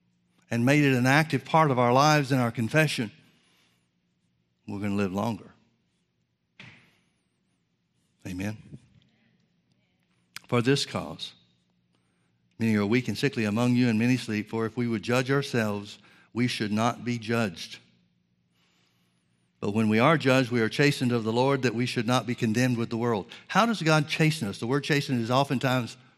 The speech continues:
thought of, not translated this way very much, but always thought of by people to be punishment. But the word chasten just means instruction. It means discipline.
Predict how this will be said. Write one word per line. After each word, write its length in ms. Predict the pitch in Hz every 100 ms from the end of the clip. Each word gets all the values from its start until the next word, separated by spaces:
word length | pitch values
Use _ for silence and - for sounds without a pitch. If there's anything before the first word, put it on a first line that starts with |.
| _ _ _ _
thought 300 | - 151 143
of, 220 | 107 107
not 340 | 127 123 - -
translated 520 | 147 151 127 110 98
this 180 | 107 110
way 100 | 110
very 240 | 101 107
much, 340 | 101 104 - - _ _ _ - _ _ _ _ _ _ _ _ _
but 120 | 135
always 300 | 143 139 127
thought 280 | - 170 180
of 380 | 123 101 101 - _
by 140 | 120 117
people 280 | 127 120
to 60 | 113
be 120 | 107
punishment. 640 | - 160 120 - - - - _ _ _ _ _ _ _ _ _ _ _ _ _ _ _
But 140 | 131 147
the 60 |
word 160 | 156 190
chasten 360 | 165 175 170 117
just 180 | 123 123
means 200 | 110 95
instruction. 560 | 92 139 135 - - _ _ _ _ _ _ _ _ _
It 40 | 110
means 200 | 117 92
discipline. 500 | 127 - 117 104